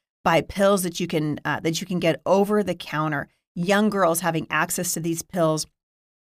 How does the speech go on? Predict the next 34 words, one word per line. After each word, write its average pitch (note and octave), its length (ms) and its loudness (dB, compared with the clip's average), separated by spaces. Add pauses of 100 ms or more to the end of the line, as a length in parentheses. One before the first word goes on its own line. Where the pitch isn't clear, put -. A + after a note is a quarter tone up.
(120)
without F#3+ 300 2
the F3+ 80 0
knowledge D#3+ 460 2 (420)
of F3 340 6
their D3 280 2
parent. D3+ 500 -2
It's F3 140 -2
so G3+ 500 4
disgusting. D3 800 -4
And F3+ 200 0
the F3 40 -4
big G#3 200 2
question G#3 260 0
now E3+ 160 0
is E3 140 0
whether E3+ 180 4
or - 20 2
not D#3+ 160 0
the D#3+ 80 -2
Biden D#3+ 280 0
administration D#3 760 -2
is D#3 220 -4
going D#3+ 240 0
to, D3+ 280 -4 (180)
uh, D3 280 2
appeal G#3+ 380 0
this F#3+ 260 0 (160)
all F3+ 300 8
the F3+ 100 -4
way E3+ 220 2
to D#3+ 120 -4
the D3 100 -6
Supreme D#3 420 -2
Court. D#3+ 340 2